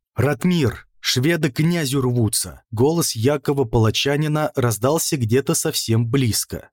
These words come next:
Ратмир, сунув Александру меч, помог князю подняться и без раздумья бросился на призыв Палачанина. Это была последняя отчаянная атака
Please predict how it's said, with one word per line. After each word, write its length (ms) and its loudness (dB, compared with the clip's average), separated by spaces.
Ратмир, 500 2
сунув 480 0
Александру 640 0
меч, 420 -2
помог 360 0
князю 360 -2
подняться 640 0
и 160 -2
без 220 0
раздумья 560 0
бросился 640 0
на 120 0
призыв 500 -4
Палачанина. 840 0
Это 280 2
была 280 2
последняя 720 0
отчаянная 800 0
атака 580 0